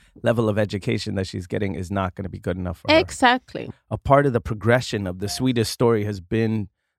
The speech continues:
Speaker 1: that we are at a point where, you know,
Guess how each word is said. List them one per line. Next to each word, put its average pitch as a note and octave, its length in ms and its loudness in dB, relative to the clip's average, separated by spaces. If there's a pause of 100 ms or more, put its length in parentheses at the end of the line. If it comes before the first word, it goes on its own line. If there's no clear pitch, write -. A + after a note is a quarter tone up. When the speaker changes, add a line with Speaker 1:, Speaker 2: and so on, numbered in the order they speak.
(120)
Speaker 1:
that G2+ 160 -4
we G#2 200 -6
are A#2+ 280 6
at G#2 200 -2
a F#2+ 60 -10
point G2+ 460 -8
where, F#2 460 -6 (560)
you G#2+ 100 -4
know, F#2 240 -8